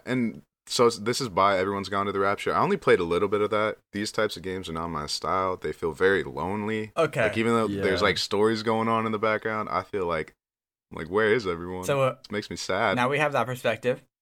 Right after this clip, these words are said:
Speaker 2: My perspective on these games is it's like if you took an audiobook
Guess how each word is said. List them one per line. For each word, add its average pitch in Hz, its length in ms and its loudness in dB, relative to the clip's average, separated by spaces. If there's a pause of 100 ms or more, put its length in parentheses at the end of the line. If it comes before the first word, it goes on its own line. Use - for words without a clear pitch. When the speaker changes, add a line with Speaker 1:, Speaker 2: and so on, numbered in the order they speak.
(240)
Speaker 2:
My 123 200 2
perspective 120 640 -2
on 107 140 -4
these 107 180 -8
games 110 500 -4 (100)
is 113 400 -4 (340)
it's 131 240 -2
like 143 440 2 (300)
if 143 100 -6
you 135 80 0
took 160 200 -2
an 127 80 2
audiobook 143 840 0